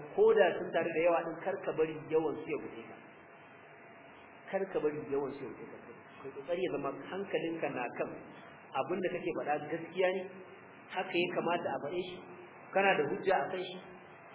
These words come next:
da kuma addu'ar Allah ya sa dan shi Allah da kake. Allah ka tsare mu daga riya da sauran muga-, munanan tunani. Sai ya ce, a,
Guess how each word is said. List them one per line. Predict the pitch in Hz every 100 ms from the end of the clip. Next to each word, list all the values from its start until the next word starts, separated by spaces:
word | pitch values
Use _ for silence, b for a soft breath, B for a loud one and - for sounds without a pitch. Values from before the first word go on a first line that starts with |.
| -
da | 147
kuma | 143 170 190
addu'ar | 147 165 156
Allah | 143 170 170
ya | 143 131
sa | 160 143
dan | - 156 160
shi | 156 160
Allah | - 160 139
da | 127
kake. | 113 - -
Allah | 175 151
ka | 165
tsare | 180 156
mu | 143
daga | 131 123
riya | 127 135
da | 131
sauran | 131 131 135
muga-, | 139 123 - - -
munanan | 143 131 123
tunani. | 123 117 - - - - - - - - - - - -
Sai | - 185
ya | 196
ce, | 202 190 - - - - - - - - - - - - - -
a, | 135